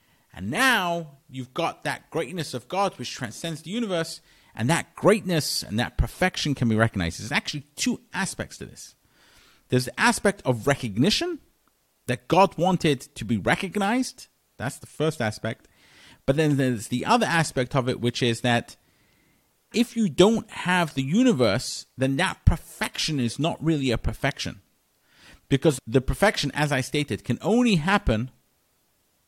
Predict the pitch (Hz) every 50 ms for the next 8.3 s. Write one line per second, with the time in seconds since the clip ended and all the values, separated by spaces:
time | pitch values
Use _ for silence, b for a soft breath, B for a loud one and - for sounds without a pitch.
0 | _ - 117 117 170 233 226 - - - 170 165 131 123 - - - 175 180 220
1 | 208 175 151 143 147 143 - - - - _ _ - 117 135 127 131 123 113 156
2 | 208 240 220 - 160 139 - - - - - 113 110 - - 117 104 85 - -
3 | - - - - - _ _ _ _ _ _ _ _ _ _ b b b b b
4 | b b b b b b b b _ _ - 208 226 - - 180 - - 196 247
5 | 247 269 247 156 - - - - - 226 208 127 107 - - - - - - -
6 | _ _ _ _ _ _ _ _ _ _ _ _ _ _ _ _ _ _ _ _
7 | _ _ _ _ _ - 135 143 143 131 117 160 151 156 147 - - - 226 226
8 | 180 143 135 147 143